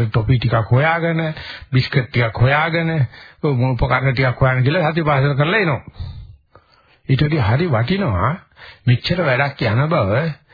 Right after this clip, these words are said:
ජනාධිපති ලේකම් දන්න එක. ජනාධිපති ලේකම ගණන් ගන්න නැති වෙන්න පුළුවන්.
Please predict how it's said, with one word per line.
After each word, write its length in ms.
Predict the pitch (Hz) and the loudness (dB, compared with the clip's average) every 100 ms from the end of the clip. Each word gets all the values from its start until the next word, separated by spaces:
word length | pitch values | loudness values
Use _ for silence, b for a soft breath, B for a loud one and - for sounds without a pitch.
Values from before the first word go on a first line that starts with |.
| B B | B B
ජනාධිපති 640 | - 127 151 180 170 175 185 | 0 2 2 0 -2 -2 -2
ලේකම් 360 | 170 170 190 | 0 0 0
දන්න 240 | 165 131 101 | 0 0 0
එක. 120 | 95 | -2
ජනාධිපති 640 | 92 107 131 180 196 208 226 | 0 2 2 0 -2 -2 -2
ලේකම 300 | 226 226 226 | -2 -2 -2
ගණන් 340 | 170 151 165 175 | 0 2 2 2
ගන්න 180 | 202 226 | 0 -2
නැති 180 | 220 220 | -2 -2
වෙන්න 180 | 151 | 0
පුළුවන්. 380 | 120 202 147 76 | 0 0 -2 -4